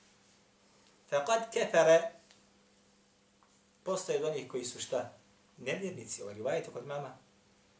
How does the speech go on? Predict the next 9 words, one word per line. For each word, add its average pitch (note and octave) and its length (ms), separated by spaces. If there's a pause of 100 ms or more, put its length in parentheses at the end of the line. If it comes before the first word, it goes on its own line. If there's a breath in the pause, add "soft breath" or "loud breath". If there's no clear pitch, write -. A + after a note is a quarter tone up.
(260)
Tirmidije B2+ 500
sa - 140
vjerodostojnim A#2 580
lancem A2+ 260
prenosilaca, - 540 (180)
da C3 120
dalje C3 280
ne A2+ 100
navodim. D3+ 380